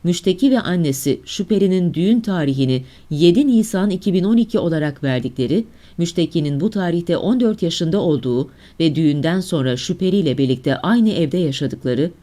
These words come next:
müştekinin hastanede doğmuş olması nedeniyle on dört yaşındayken şüpheli Kadir İstekli tarafından diğer şüphelilerin onayıyla cinsel istismara uğradığının kesin olduğu,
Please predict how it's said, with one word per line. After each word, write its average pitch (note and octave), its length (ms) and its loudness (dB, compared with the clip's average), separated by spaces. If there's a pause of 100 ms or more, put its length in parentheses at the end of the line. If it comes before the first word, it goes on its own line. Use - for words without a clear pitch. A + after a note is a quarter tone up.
(320)
müştekinin A3+ 580 2
hastanede G3+ 680 -2
doğmuş F3 360 0
olması C#3+ 380 -2
nedeniyle C#3 560 0 (280)
on B3 200 4
dört A#3 220 2
yaşındayken E3+ 760 0
şüpheli A3 480 -2
Kadir F#3+ 280 0
İstekli F3 440 -2
tarafından D#3 640 0 (320)
diğer B3+ 280 4
şüphelilerin F3 680 2
onayıyla E3+ 760 0 (220)
cinsel F3+ 360 2
istismara F#3+ 680 -2
uğradığının D3+ 640 -2
kesin D3+ 400 -4
olduğu, B2 480 -2